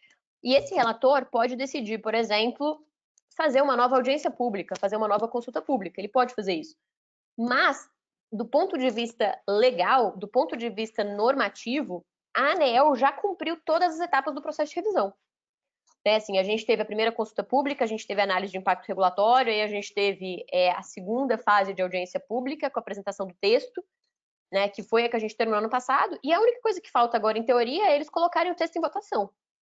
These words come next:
E aí, e assim, e é importante dizer que se a aneel decidir que o texto que ela apresentou em outubro não é o texto que ela vai levar à votação nessa última etapa, ela não precisa abrir uma nova consulta nesse processo, no meio disso,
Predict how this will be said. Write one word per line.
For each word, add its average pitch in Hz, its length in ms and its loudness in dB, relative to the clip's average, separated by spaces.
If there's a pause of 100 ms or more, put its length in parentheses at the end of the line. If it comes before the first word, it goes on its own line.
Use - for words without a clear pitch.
(480)
E 208 100 2
aí, 240 460 2
e 233 100 0
assim, 240 400 -2
e 196 80 -4
é 208 60 2
importante 220 480 -2
dizer 202 280 0
que 220 280 -8 (380)
se - 160 -4
a 233 100 2
aneel 254 220 4
decidir 262 400 -4
que 233 80 -6
o 226 80 -8
texto 226 320 0
que 226 100 -2
ela 220 100 2
apresentou 220 440 -2
em 226 100 2
outubro 208 480 -2
não 220 140 2
é 277 60 4
o 277 80 2
texto 220 280 0
que - 60 -2
ela 208 100 4
vai 208 140 4
levar 202 240 4
à 202 40 4
votação 196 500 -2
nessa 190 200 -2
última 185 220 -4
etapa, 247 480 0 (160)
ela 233 180 0
não 277 120 -4
precisa 381 280 -4
abrir 320 140 -2
uma 240 100 0
nova 220 220 0
consulta 208 460 -6
nesse 185 220 -8
processo, 175 520 -4
no 190 80 -4
meio 180 260 -2
disso, 170 220 -12